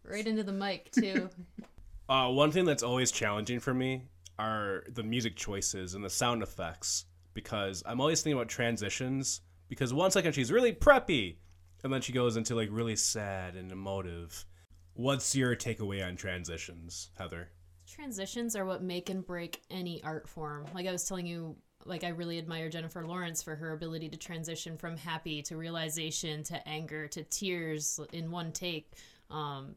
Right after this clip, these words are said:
Speaker 1: that's what I think really makes someone good at something. So, like, you just related it to podcasts. Like, I can relate it to dance. Like, you can know steps,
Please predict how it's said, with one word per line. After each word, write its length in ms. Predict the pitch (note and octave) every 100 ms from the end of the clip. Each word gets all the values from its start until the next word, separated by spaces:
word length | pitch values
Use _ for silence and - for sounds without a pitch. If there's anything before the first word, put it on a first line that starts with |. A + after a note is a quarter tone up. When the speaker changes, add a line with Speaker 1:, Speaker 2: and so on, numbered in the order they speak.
| _
Speaker 1:
that's 180 | - E3
what 80 | E3
I 40 |
think 220 | D#3+ D#3+ D3+
really 180 | D#3 D#3
makes 260 | D#3 D#3
someone 580 | - E3 D3+ D3 C#3 C#3+ - E3+ -
good 220 | - D#3+
at 140 | D#3 -
something. 480 | - C#3 C#3 C#3 C#3
So, 180 | - D3+
like, 180 | D3
you 80 | D#3
just 220 | D3+ D3+
related 320 | D#3+ D#3 D3+ D3
it 100 | C#3+
to 80 |
podcasts. 720 | D3 D#3+ D3+ - D#3+ D#3 D#3+ F3
Like, 220 | D3+ -
I 80 | D#3
can 100 | E3
relate 240 | D#3 D#3
it 100 | D#3
to 100 | -
dance. 640 | D3+ C#3 C#3+ E3+ E3+ - C#3+
Like, 300 | C#3+ B2 - - - -
you 100 | F#3
can 160 | F3+
know 160 | F3+ E3+
steps, 600 | - - F#3 E3 - -